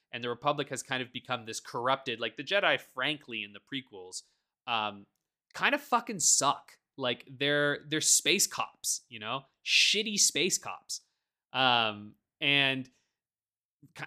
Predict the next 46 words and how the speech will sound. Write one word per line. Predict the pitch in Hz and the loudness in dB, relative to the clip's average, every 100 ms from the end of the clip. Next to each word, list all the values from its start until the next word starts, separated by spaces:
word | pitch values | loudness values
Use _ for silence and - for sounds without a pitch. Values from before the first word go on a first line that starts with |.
| 160 151 | -14 -6
they're, | 175 170 | -6 -4
eh, | 175 175 | -10 -4
like, | 160 | 0
honestly, | 165 254 170 139 - | 2 2 0 -4 -4
like, | 131 - | -6 0
kinda | 220 220 | 4 4
fuck | - 190 - | 4 0 0
'em, | - - | -12 -10
you | 117 | -2
know? | 123 156 | -2 -2
And, | 131 | 0
like, | 123 120 | 0 0
in | 147 127 | -2 -2
that | 120 - | -2 -2
first, | 131 120 - - - | -6 -4 -6 -8 -8
uh, | 127 113 107 - | -4 -2 -4 -6
i-, | 143 147 | -10 -8
in | 127 | -10
the | |
prequels, | 110 139 110 101 | -6 -6 -8 -10
it | 131 | -6
makes | 139 143 | -4 -2
sense | - 147 135 | -2 -2 -4
why | 117 117 | -4 -2
they | 107 | -4
fall | - 107 95 95 | -2 -2 -2 -8
and | 104 101 | -16 _
why | 104 101 | -8 -8
they | 101 98 95 _ | -8 -12 -14 _
get | 135 117 | -12 -10
destroyed. | - - 104 - - _ _ _ _ | -8 -8 -8 -12 -18 _ _ _ _
Um, | 127 120 110 110 - | 2 4 4 0 -4
but | - | -4
the | 127 | 2
High | 160 | 4
Republic | 151 160 180 143 | 4 4 0 0
represents | 131 135 123 120 | -4 -4 -10 -10
a | |
time | 113 - 139 156 | -10 -4 -4 -4
period | - 127 113 110 | -6 -6 -6 -6
wherein | 117 | -8
the | 113 | -8
Jedi | 107 139 143 127 | -4 0 2 2
were | 113 | 0
actually, | 113 117 - 113 | 0 -2 -4 -8
like, | 110 104 - | -8 -8 -10